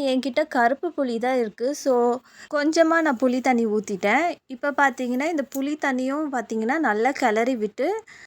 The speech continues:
அதுலேயும் ஒரு அஞ்சு நிமிஷம் காய்ங்க வேகணும். அதுக்கடுத்து பருப்பை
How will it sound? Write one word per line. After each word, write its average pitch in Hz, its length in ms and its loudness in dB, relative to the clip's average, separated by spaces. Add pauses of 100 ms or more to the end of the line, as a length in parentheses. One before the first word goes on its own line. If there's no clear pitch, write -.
(160)
அதுலேயும் 302 640 2
ஒரு 254 180 4
அஞ்சு 220 260 2
நிமிஷம் 233 340 -2
காய்ங்க 233 380 2
வேகணும். 208 560 0
அதுக்கடுத்து 254 640 -2 (460)
பருப்பை 269 460 0